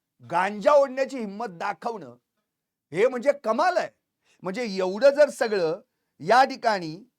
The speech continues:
प्रत्यक्ष पोलिसांच्याच बंगल्यात घडत असेल, तर नेमकं चाललंय काय बीडमध्ये, हा प्रश्न या ठिकाणी उपस्थित होतो. मुळातच हा गांजा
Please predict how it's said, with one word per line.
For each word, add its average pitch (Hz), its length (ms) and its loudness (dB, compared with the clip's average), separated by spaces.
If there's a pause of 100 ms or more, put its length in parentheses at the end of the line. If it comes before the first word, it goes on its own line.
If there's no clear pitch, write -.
(220)
प्रत्यक्ष 285 600 -2
पोलिसांच्याच 247 960 -2
बंगल्यात 214 400 -2
घडत 175 420 -10
असेल, 151 420 -10 (560)
तर 240 160 -2
नेमकं 220 500 -2 (160)
चाललंय 262 520 2
काय 233 400 0 (220)
बीडमध्ये, 233 760 -2
हा 208 220 -4
प्रश्न 202 360 -12
या 202 180 -2
ठिकाणी 165 380 -12
उपस्थित 165 540 -14
होतो. - 280 -20 (1040)
मुळातच 185 920 -2
हा 196 160 -4
गांजा 202 640 -2